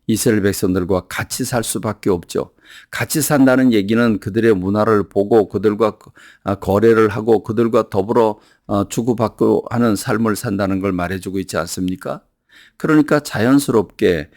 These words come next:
그들의 문화를 받아들이고 그들의 신들을 받아들이고 그래서 그들과 더불어 결혼하게 되지 않겠습니까?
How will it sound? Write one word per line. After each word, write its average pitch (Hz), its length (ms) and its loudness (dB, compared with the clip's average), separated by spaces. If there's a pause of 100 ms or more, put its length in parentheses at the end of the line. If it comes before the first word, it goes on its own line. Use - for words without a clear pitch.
(160)
그들의 110 360 2
문화를 104 480 2
받아들이고 113 840 0 (220)
그들의 110 340 2
신들을 113 520 2
받아들이고 113 880 0 (280)
그래서 120 300 2
그들과 117 420 2
더불어 110 380 0
결혼하게 101 580 -2
되지 95 480 0
않겠습니까? 87 840 -6